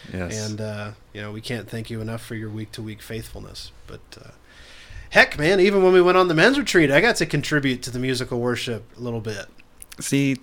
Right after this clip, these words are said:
Speaker 2: What was the
Speaker 1: that's
Speaker 2: name of that thing I played?
Speaker 1: the djembe.
Speaker 2: Yeah, that's
Speaker 1: Yeah.
Speaker 2: what it was. Yeah.
Speaker 1: It's pretty fun.
Speaker 2: It is.
Speaker 1: Well, see, that's what I, that's one of the things that I hope that I'm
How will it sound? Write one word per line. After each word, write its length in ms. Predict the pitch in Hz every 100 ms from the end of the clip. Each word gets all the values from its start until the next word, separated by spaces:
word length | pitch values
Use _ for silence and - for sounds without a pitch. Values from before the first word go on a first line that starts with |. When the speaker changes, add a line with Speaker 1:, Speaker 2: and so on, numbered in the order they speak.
| _ -
Speaker 2:
What 140 | 127
was 100 | 185
the 80 | 185
Speaker 1:
that's 20 |
Speaker 2:
name 160 | 196 196
of 60 | 196
that 160 | 175
thing 200 | - 196
I 100 | 170
played? 400 | 139 139 120 104 - _ - -
Speaker 1:
the 520 | 104 110 107 104 98
djembe. 560 | 110 92 110 104 90 92 - -
Speaker 2:
Yeah, 260 | 160 143 - _
that's 160 | - 135
Speaker 1:
Yeah. 140 | 110 95
Speaker 2:
what 40 |
it 20 |
was. 300 | 101 104 - _ -
Yeah. 220 | 123 113
Speaker 1:
It's 180 | 104 -
pretty 240 | - 107
fun. 320 | 98 98 90 85 -
Speaker 2:
It 160 | 127 127
is. 400 | 139 107 - - - _
Speaker 1:
Well, 80 | 135
see, 140 | 131 165
that's 240 | 185 185 185
what 120 | 175
I, 300 | 170 160 151 - _ _ _
that's 220 | - 165 196
one 120 | 196
of 40 | 185
the 40 |
things 240 | 165 165 139
that 120 | 135
I 140 | 127 120
hope 360 | - 156 180 -
that 160 | 131 110
I'm 420 | 107 104 101